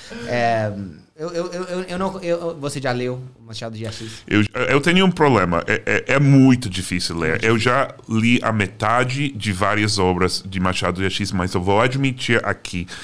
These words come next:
Speaker 2: que eu não terminei nem, eh, Memórias Póstumas de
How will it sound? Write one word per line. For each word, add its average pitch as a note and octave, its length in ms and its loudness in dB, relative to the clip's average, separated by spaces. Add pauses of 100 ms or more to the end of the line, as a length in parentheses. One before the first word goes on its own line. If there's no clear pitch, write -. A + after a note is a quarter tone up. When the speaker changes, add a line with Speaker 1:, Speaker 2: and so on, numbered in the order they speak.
(140)
Speaker 2:
que - 160 -2
eu G2+ 100 4
não G#2 220 2
terminei B2 560 2
nem, G2+ 420 2
eh, G2+ 300 2
Memórias F#2+ 600 0
Póstumas F2+ 520 -2
de E2+ 280 -8